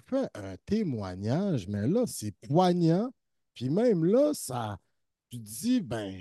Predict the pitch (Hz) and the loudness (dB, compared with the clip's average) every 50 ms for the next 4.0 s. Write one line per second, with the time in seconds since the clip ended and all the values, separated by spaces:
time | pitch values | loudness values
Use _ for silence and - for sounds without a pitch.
0 | 85 80 85 85 98 110 135 - - - - 285 220 143 - - - 320 339 233 | -14 -16 -16 -12 -6 -6 -6 -6 -4 -2 2 2 2 2 0 0 0 0 2 2
1 | 165 143 - - 139 120 110 143 180 202 175 135 110 107 139 - - 135 127 120 | 2 2 2 2 0 0 2 4 4 4 4 4 4 2 2 0 2 0 -2 -2
2 | - - - 160 180 165 160 247 311 - 311 277 214 143 107 - _ _ _ _ | -2 -6 -6 -6 -4 -4 -2 -2 -2 -2 -2 -2 -4 -6 -8 -10 _ _ _ _
3 | _ _ _ _ _ - 185 185 - - 262 269 277 285 277 247 226 156 117 | _ _ _ _ _ 2 4 4 4 2 2 2 4 2 2 2 2 0 -2